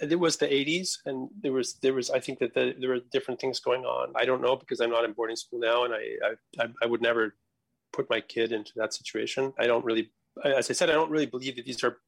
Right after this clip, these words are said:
institutions that are good for society as a whole. I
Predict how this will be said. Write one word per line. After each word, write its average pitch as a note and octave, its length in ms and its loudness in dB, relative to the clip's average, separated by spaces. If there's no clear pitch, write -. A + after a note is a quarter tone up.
institutions B2 520 -2
that A#2 120 2
are G#2 80 2
good A2+ 240 0
for - 120 -8
society C#3 680 0
as A2+ 120 0
a A2 60 -2
whole. C#3 460 2
I - 20 -20